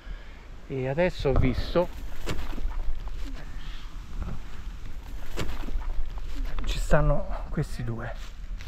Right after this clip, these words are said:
vediamo, eccoli qua.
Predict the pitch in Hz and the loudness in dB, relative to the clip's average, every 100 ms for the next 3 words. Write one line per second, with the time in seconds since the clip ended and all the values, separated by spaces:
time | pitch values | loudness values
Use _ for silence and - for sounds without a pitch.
0 | - - - 120 101 - - - - - | -6 -6 -6 -6 -6 -8 -10 -10 -12 -10
1 | - - - - - - - - - - | -10 -8 -8 -10 -6 -6 0 0 0 -4
2 | - - - - - - - - - - | -4 -4 -6 -8 -8 -6 -6 -8 -8 -8
3 | - - - - - - - - - - | -10 -8 -8 -10 -12 -12 -12 -12 -12 -12
4 | - - - - - - - - - - | -12 -14 -14 -14 -12 -10 -10 -10 -10 -12
5 | - - - - - - - - 120 - | -12 -10 -10 -10 -10 -10 -10 -8 -6 -4
6 | 95 - - | -6 -6 -6